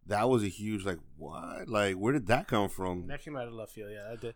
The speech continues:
Speaker 2: 'Cause he mostly does, um, uh, T V. He has, like, a s-, he had, like, a Showtime.
Speaker 1: He had a standing role in, uh, uh,
Speaker 2: Penny
Speaker 1: uh,
Speaker 2: Dreadful.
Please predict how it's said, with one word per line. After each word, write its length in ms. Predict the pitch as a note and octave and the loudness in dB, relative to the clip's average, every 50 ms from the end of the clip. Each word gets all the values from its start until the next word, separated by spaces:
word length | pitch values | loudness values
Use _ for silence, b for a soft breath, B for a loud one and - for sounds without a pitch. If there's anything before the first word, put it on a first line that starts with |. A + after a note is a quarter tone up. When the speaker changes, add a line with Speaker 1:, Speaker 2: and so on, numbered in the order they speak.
| b b b - | b b b 0
Speaker 2:
'Cause 120 | - F3+ | 2 2
he 80 | G3 A3+ | 2 4
mostly 300 | A#3 C#4 C4+ - B3 G#3 | 2 2 2 2 2 2
does, 260 | F3 E3 D#3+ D3+ D#3 | 4 4 4 4 4
um, 400 | D3 C3+ C3 B2 A2+ A2 A2+ G#2+ - - - - - - - - - - _ _ _ - | 4 4 4 2 0 -2 -6 -10 -12 -8 -8 -6 -6 -8 -12 -20 -20 -20 _ _ _ -4
uh, 280 | B2+ A#2+ A#2+ A#2 A2+ - _ _ - | -2 0 0 -2 -4 -6 _ _ -12
T 200 | - - - E3+ | -8 -6 -4 -4
V. 140 | D3+ D3 D#3 | -4 -4 -6
He 140 | D3 C3 E3 | -2 0 0
has, 120 | F3+ F3+ F3+ | 0 2 2
like, 160 | E3+ C#3+ - | 0 0 0
a 40 | A#2 | -2
s-, 420 | A#2 - - - - - - - - | -2 -4 -8 -12 -12 -14 -12 -12 -10
he 140 | - - E3 | -4 0 2
had, 160 | F3+ F3+ D#3 | 2 4 4
like, 160 | C#3+ A#2+ - | 2 2 0
a 40 | A#2 | 0
Showtime. 120 | - - | 2 6
Speaker 1:
He 60 | D#3+ | 8
had 100 | D#3+ D#3+ | 10 10
a 60 | D#3 D3 | 10 8
standing 400 | C#3 C#3+ D3 D3 D3 D3 C#3+ C3+ | 8 8 8 8 8 6 8 8
role 260 | C3+ C3 C3 C3+ C3+ | 8 10 10 8 6
in, 300 | - - A#2+ A#2 A2+ A2+ | 6 4 2 4 4 4
uh, 400 | A2 G#2+ G#2+ G#2+ G#2 G#2 G2+ G2+ | 6 6 6 4 4 2 0 -2
uh, 420 | - - G2+ G2 F#2+ F#2 - - | -2 -2 -2 0 0 -2 0 2
Speaker 2:
Penny 180 | - D3+ D3 C#3+ | 2 2 2 4
Speaker 1:
uh, 40 | C#3+ | 4
Speaker 2:
Dreadful. 400 | D3 C#3+ - - B2 A2+ - | 4 4 2 0 -4 -6 -8